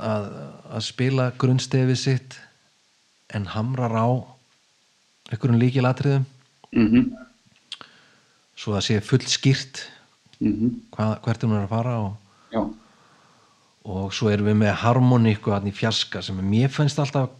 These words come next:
Speaker 1: vera að kalla á eitthvað, það er eitthvað annað líf sem er að kalla, það er, eða það er
Speaker 2: Já.
Speaker 1: eit-, það er annar heimur.
Speaker 2: Það er annar heimur fyrir utan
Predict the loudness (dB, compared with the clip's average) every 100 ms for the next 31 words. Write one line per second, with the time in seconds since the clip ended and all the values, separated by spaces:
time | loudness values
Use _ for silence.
0 | _ -6 -4 -4 -2 -2 0 2 4 4
1 | 4 2 0 2 2 2 4 2 2 0
2 | -4 -2 -2 -2 -4 -6 -8 -8 -10 -12
3 | -8 -6 -4 -4 -4 -2 0 0 0 -6
4 | _ _ -20 _ -4 0 0 4 6 6
5 | 4 -2 -10 -18 _ _ _ _ _ _
6 | _ _ _ _ _ 0 4 6 8 6
7 | 6 6 6 2 -2 -10 -18 -20 _ 0
8 | 2 2 2 0